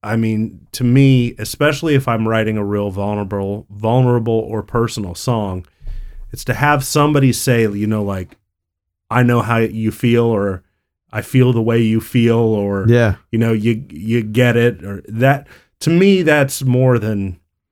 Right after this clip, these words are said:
Speaker 1: the pittance that we get for <laughs> playing three-hour
Speaker 2: Oh,
Speaker 1: cover
Speaker 2: yeah.
Speaker 1: gigs around
Speaker 2: <laughs> Oh,
Speaker 1: town,
Speaker 2: yeah.
Speaker 1: you know?
Speaker 2: Yeah, yeah. Absolutely. That's, that c-, connection for me, connection is what it's all about. It's
Speaker 1: Yeah.
Speaker 2: connecting with other humans and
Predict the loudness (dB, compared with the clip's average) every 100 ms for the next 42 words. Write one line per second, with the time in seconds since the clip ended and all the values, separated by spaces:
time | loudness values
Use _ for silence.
0 | _ _ _ _ -10 -2 0 0 -4 -6
1 | -6 -6 -6 _ _ -6 -4 2 2 2
2 | 2 4 4 2 -2 -6 -6 -8 -4 2
3 | 4 4 4 4 6 6 4 4 4 4
4 | 2 2 0 0 2 2 2 0 -2 -4
5 | -2 -2 -2 -2 -2 -4 -8 _ -20 _
6 | 0 2 2 2 2 0 0 -2 -10 -16
7 | -20 -20 _ _ _ _ _ 0 0 -2
8 | _ -20 -20 _ _ _ -6 -6 _ _
9 | 0 2 4 2 2 0 2 0 2 4
10 | 4 2 -2 _ _ _ _ _ _ _
11 | -6 0 2 2 2 2 0 0 0 0
12 | 0 0 0 -2 -2 -4 -4 -4 -2 0
13 | 0 0 -2 0 -2 -2 -2 -2 -4 -2
14 | -2 -2 -4 -6 -6 -6